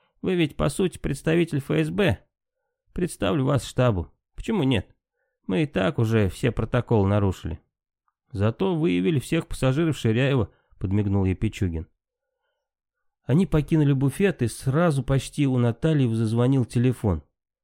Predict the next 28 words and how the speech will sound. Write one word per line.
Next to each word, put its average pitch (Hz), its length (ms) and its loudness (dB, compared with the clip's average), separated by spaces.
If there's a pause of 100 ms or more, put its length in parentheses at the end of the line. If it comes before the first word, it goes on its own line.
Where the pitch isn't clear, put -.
(1040)
Достав 101 440 0
его, 110 240 2
она 113 220 4
удивленно 107 640 2
глянула 107 440 0
на 107 120 0
экран. 92 340 -2 (800)
Номер 120 320 2
был 113 160 0
незнакомым. 113 640 0 (460)
«Секундочку», 175 760 -4 (380)
попросила 98 440 -4
она 90 100 -4
Пичугина. 87 520 -8 (1200)
Тот 101 140 -2
сделал 95 320 0
был 98 240 0
шаг, 113 260 -2
чтобы 98 280 -4
удалиться 104 500 0
и - 20 0
не 104 100 0
мешать, 135 460 -2 (540)
но 113 80 -2
Наталья 120 500 0
красноречиво 135 680 -2
помахала 135 520 0
рукой, 123 480 2